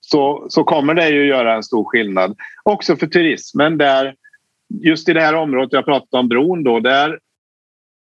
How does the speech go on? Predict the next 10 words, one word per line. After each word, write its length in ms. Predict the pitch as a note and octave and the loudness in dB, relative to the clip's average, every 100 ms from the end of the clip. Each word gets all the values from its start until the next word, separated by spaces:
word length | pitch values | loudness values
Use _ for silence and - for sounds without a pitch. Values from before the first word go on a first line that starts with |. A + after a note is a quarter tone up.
| _ _ _ | _ _ _
var 400 | E3 C#3+ C#3 C3+ | -4 0 2 2
jag 380 | C3 C3 B2+ C3 | 2 0 -2 -6
ofta 420 | C#3+ C3 - A#2+ | -4 -4 -2 -6
på 180 | - B2+ | 0 0
en, 360 | B2 A#2+ A2 - - - | 0 -4 -10 -20 -20 -8
en 380 | B2 A2+ - G#2 | -6 -6 -8 0
båt 340 | A2+ B2 B2 | 0 2 -2
som 160 | - B2+ | -2 0
låg 320 | A#2+ A2 G#2+ | 2 2 2
i 200 | G#2+ G#2 | 0 0